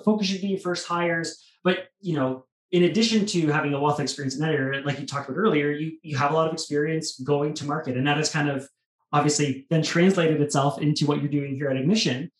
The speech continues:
But before we get into that, what would you say is the most important element of establishing, uh, a go-to-market function? So beyond just the P M M function, if we, if we drill down more specifically at go-to-market, what does that look like for you?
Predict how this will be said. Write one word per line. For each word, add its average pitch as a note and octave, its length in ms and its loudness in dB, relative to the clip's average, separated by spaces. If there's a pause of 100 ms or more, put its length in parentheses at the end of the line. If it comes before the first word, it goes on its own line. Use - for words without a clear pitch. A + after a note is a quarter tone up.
(220)
But E3+ 120 2
before A3 280 2
we A3+ 260 0 (140)
get F3 160 4
into D3+ 280 0
that, - 420 0 (960)
what E3+ 400 2
would B3+ 140 2
you A3 140 6
say F#3+ 460 2
is D3 680 0
the D3+ 100 0
most D#3+ 240 2
important D3 460 -2
element C#3 340 -2
of - 80 -8
establishing, C3 840 -2 (440)
uh, C3 160 0
a D#3 100 2
go-to-market D3 480 4
function? B2 300 -6
So B2+ 120 -2
beyond D3+ 300 4
just - 200 2
the - 60 -4
P D3+ 140 0
M D#3 80 6
M G3 100 4
function, C#3 320 -2
if C3 80 -2
we, B2+ 80 -8
if - 60 -10 (200)
we B2+ 140 -4
drill D#3 200 4
down C#3+ 220 2
more C3+ 100 0
specifically C#3 540 -4
at C3 60 -4
go-to-market, C3+ 480 -2
what D#3+ 80 2
does F3 120 2
that C3+ 200 0
look C#3 160 -6
like A#2+ 160 -8
for A#2+ 160 -14
you? A#2 180 -8